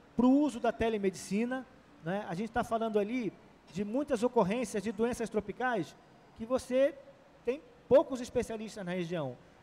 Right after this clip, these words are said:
A gente trabalha em consórcio com os municípios e alguns dos, dos médicos disponíveis pra acompanhar o Abaré oferecidos pelas municipalidades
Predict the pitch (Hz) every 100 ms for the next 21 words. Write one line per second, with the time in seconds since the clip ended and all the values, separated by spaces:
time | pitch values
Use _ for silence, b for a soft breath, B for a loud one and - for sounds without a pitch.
0 | B 151 185 247 247 240 247 254 262 262
1 | 240 240 277 226 240 226 202 233 - 202
2 | 160 123 - - - - - - 208 262
3 | 233 277 262 208 190 - 190 175 - 170
4 | 220 220 - 185 196 - 226 220 214 175
5 | - - - - 233 233 254 247 220 247
6 | 262 233 190 185 175 143 - - 196 190
7 | 226 214 214 196 - 240 196 208 - -
8 | 185 165 240 214 143